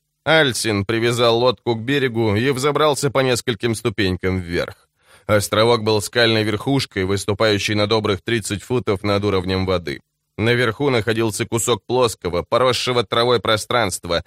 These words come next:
и домик из потемневших от воды досок, кусочков бочек, балок, разрушившегося мола,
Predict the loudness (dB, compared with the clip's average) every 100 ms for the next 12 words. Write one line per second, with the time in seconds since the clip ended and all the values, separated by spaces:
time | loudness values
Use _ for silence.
0 | _ _ -2 2 4 4 2 2 0 0
1 | -2 0 2 2 0 0 0 0 0 0
2 | 2 0 0 0 0 0 -4 -2 -2 2
3 | 0 -2 -2 -2 0 0 0 0 -4 -4
4 | 0 2 4 2 0 -2 -2 -2 -4 -4
5 | -6 -4 -2 -2 0 0 2 2 0